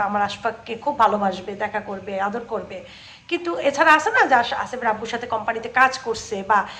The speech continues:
আসিফ রাব্বু কাজ জোগাড় করে দিছে তাদেরকে, তাদেরকে একটা জায়গায় সেট করে দিছে, চেষ্টা করছে। ঠিক আছে, একটা সমাজে দাঁড়ায়, দাঁড়ানোর মতো তাদের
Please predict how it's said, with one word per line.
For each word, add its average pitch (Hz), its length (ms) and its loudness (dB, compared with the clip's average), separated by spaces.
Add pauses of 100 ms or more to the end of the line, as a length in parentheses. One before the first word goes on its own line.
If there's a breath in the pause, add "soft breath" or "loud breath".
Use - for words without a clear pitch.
(140 loud breath)
আসিফ 240 320 -4
রাব্বু 233 300 4
কাজ 247 100 4 (100)
জোগাড় 254 260 6
করে 247 200 4
দিছে 208 260 -4
তাদেরকে, 196 420 -6
তাদেরকে 262 340 0
একটা 269 180 0
জায়গায় 262 320 2 (440)
সেট 392 220 2
করে 226 260 2
দিছে, 202 180 -8 (100)
চেষ্টা 359 300 -2
করছে। - 260 -14 (580 loud breath)
ঠিক 370 140 -4
আছে, 262 180 2
একটা 226 300 0
সমাজে 349 600 6 (240)
দাঁড়ায়, 294 320 6
দাঁড়ানোর 294 380 4
মতো 320 200 0
তাদের 262 300 2